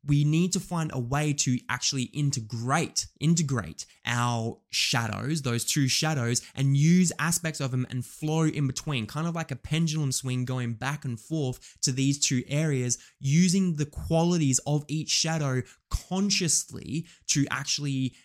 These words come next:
tap into the energy of what the actual full expression of the archetype is. So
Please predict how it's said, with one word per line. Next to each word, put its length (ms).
tap 380
into 500
the 240
energy 420
of 180
what 180
the 180
actual 640
full 320
expression 720
of 140
the 180
archetype 680
is. 340
So 280